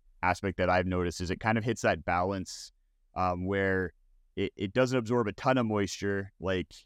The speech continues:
like, like you said, cotton's kind of the extreme, but then merino is, absorbs quite a bit as well. And then you have alpaca, which absorbs enough to keep you cool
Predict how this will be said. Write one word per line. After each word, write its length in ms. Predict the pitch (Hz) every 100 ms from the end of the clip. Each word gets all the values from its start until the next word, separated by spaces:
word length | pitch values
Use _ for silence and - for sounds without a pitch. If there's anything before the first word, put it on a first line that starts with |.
| _ 85
like, 160 | 85 -
like 200 | 98 90
you 80 |
said, 160 | 92 87 87 -
cotton's 340 | 110 101 98
kind 180 | - 104
of 60 |
the 100 | 95
extreme, 580 | 92 - - 101 95 92
but 120 | 90
then 200 | 90 90
merino 360 | 92 92 95 92
is, 240 | 87 80 - _ _ _ _ -
absorbs 380 | 90 92 95 85
quite 200 | - 95
a 40 |
bit 120 | 90 90
as 160 | 85
well. 220 | 92 87
And 100 | 87
then 160 | 90 87
you 120 | 87
have 260 | 92 90 87 -
alpaca, 560 | 80 87 104 98 - 90
which 280 | 87 -
absorbs 380 | 82 92 127 139
enough 180 | 131 120
to 80 | -
keep 240 | - 101
you 80 | 90
cool 520 | - 143 127 98 92